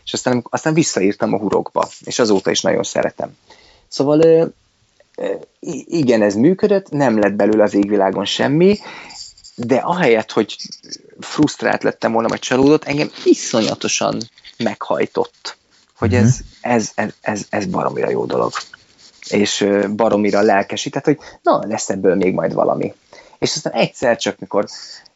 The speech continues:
Speaker 1: hirtelen itt izé összeomlott a magyar filmfinanszírozás, és mindenki sírt,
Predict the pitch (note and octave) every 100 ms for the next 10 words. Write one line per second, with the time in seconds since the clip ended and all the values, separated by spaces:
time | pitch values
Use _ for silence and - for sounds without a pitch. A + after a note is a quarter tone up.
0 | _ - D3 - - F#3+ F#3+ G#2 - C#3
1 | - - G2 F#2 F#2+ - B2+ D3+ B2+ A2+
2 | G#2+ G#2+ - G#2 G2+ - F#2+ F#2+ F#2 G2+
3 | - - B2+ G2 - - - D#3+ E3